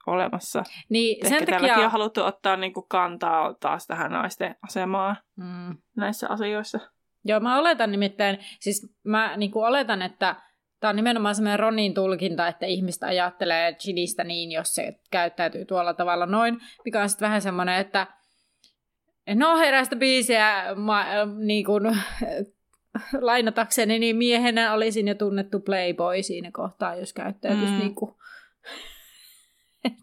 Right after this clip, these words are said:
Speaker 1: Niin, kyllä. No, mutta Ginny jatkoi tulistuneena, että vain koska Ron ei ollut pussailut ketään ja vain koska Ron on saanut parhaansa puhunsa Muriel Tädiltä, niin nämä siis kaikki tulee siitä,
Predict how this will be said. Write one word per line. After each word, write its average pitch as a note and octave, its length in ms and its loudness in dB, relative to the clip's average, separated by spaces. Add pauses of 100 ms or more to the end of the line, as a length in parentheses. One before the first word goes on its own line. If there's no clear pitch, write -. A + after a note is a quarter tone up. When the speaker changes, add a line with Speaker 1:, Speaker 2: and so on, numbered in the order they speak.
(140)
Speaker 1:
Niin, F3 200 -2
kyllä. G#3+ 320 -2 (840)
No, C4+ 120 4
mutta E4 240 0
Ginny F4+ 260 2
jatkoi F4+ 380 4
tulistuneena, B3 760 2
että G#3 240 -2
vain A#3+ 320 4
koska G#3 260 -4
Ron B3 240 2
ei G#3 180 2
ollut F#3+ 240 0
pussailut A#3 520 0
ketään C4+ 420 2
ja A3 80 2
vain A#3+ 260 4
koska G#3+ 300 0
Ron A3 180 2
on G3+ 120 0
saanut G3 300 0
parhaansa G#3 480 2
puhunsa F#3+ 400 0
Muriel F#3+ 420 2
Tädiltä, F3 440 0
niin - 160 0
nämä - 260 0
siis - 260 -4
kaikki - 340 -4
tulee - 320 -2
siitä, C4 400 0